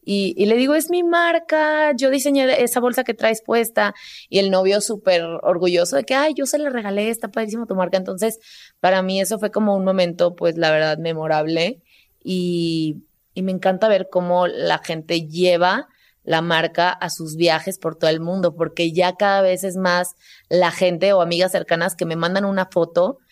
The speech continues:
y me dicen como, "Mira, Gaby, eh, aborigen presente en Madrid", y una señora, no sé, en el autobús o en el metro con la bolsa de aborigen. Entonces, eso también creo que ha sido uno de mis mayores logros, ¿no?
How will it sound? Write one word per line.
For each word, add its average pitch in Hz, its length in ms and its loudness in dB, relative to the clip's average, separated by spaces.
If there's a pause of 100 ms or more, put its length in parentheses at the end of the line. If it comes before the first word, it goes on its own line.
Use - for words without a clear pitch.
(240)
y 175 120 -4
me 175 120 2
dicen 170 380 0
como, 156 640 -2
"Mira, 254 300 2
Gaby, 233 500 0 (220)
eh, 175 180 2
aborigen 185 460 2
presente 185 420 0
en 214 80 2
Madrid", 180 440 2
y 160 160 0
una 185 180 2
señora, 170 460 2
no 170 120 -2
sé, 160 360 0
en 170 100 -2
el 160 280 2
autobús 170 680 0
o 175 60 0
en 170 80 0
el 160 120 0
metro 180 600 0 (360)
con 180 160 2
la 165 120 4
bolsa 170 240 0
de 175 80 4
aborigen. 160 640 -4
Entonces, 170 680 -6 (360)
eso 165 240 -2
también 160 500 -2
creo 156 240 -4
que 156 300 0
ha 156 80 -6
sido 165 300 -4
uno 165 160 -6
de 160 80 -6
mis 160 180 -10
mayores 160 320 -6
logros, 156 360 -8
¿no? 156 300 -10